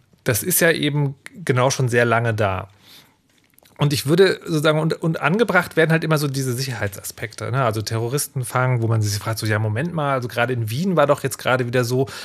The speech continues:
da war doch eigentlich alles klar. Da ist halt nur nicht ordentlich mit Informationen, die da waren, gearbeitet worden. Was soll denn das da jetzt helfen?“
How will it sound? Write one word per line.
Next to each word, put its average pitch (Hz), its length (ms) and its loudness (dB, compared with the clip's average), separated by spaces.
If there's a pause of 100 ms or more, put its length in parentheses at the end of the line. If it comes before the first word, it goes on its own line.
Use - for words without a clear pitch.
(120)
da 117 100 -2
war - 100 -2
doch 139 120 0
eigentlich 123 420 0
alles 185 380 2
klar. 196 560 2 (420)
Da - 80 0
ist 127 220 2
halt 135 180 0
nur 139 100 0
nicht 135 200 0
ordentlich 135 320 -2
mit 139 100 -6
Informationen, 127 560 -4
die 123 100 -6
da 113 240 0
waren, 117 180 0
gearbeitet 110 680 -2
worden. 156 220 0
Was 123 120 -6
soll 123 120 -2
denn 117 80 -6
das 117 120 -4
da 117 160 0
jetzt 107 240 -2
helfen?“ 143 480 -4